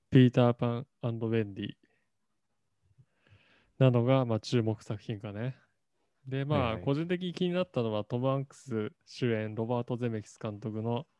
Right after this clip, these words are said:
Speaker 1: ピノキオ、あと、ジュード・
Speaker 2: うん。
Speaker 1: ローが海賊フック船長を演じるピーター・パン、アンド・ウェンディ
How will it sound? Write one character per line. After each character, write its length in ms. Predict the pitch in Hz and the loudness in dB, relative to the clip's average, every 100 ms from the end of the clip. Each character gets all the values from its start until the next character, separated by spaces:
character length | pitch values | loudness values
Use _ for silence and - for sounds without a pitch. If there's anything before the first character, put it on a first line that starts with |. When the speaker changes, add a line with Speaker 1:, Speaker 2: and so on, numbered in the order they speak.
| _ _ _ _ | _ _ _ _
Speaker 1:
ピ 120 | - 120 | -4 -2
ノ 140 | 117 | -2
キ 180 | - 120 | -2 -2
オ、 160 | 110 - _ _ _ _ _ _ _ _ _ _ _ _ | -2 -6 _ _ _ _ _ _ _ _ _ _ _ _
あ 100 | 123 | -6
と、 120 | 117 | -4
ジ 120 | 117 | 2
ュ 180 | 139 98 | 4 4
ー 20 | |
ド・ 100 | 92 | 4
Speaker 2:
う 20 | |
ん。 20 | 143 | 0
Speaker 1:
ロ 300 | 143 117 - _ _ _ _ _ _ _ _ _ _ _ _ | 0 -2 -6 _ _ _ _ _ _ _ _ _ _ _ _
ー 60 | 139 | -6
が 60 | 131 | -4
海 240 | 127 127 | -4 -4
賊 200 | 120 120 | -4 -10
フ 180 | 120 135 | -8 -8
ッ 40 | 131 | -8
ク 80 | - | -12
船 280 | 113 120 107 | -6 -4 -4
長 200 | - 107 | -4 -4
を 80 | 104 | -2
演 180 | 107 | -4
じ 160 | 107 113 | -4 0
る 280 | 123 139 - | 0 0 -2
ピ 140 | - 120 | 0 2
ー 80 | |
タ 200 | - 117 | 2 0
ー・ 20 | 113 | 2
パ 140 | 120 | 0
ン、 140 | 110 107 | -2 -4
ア 40 | |
ン 80 | 107 | -2
ド・ 80 | 107 | 0
ウ 20 | |
ェ 100 | 107 | 0
ン 80 | 98 | -2
デ 80 | |
ィ 80 | - | -8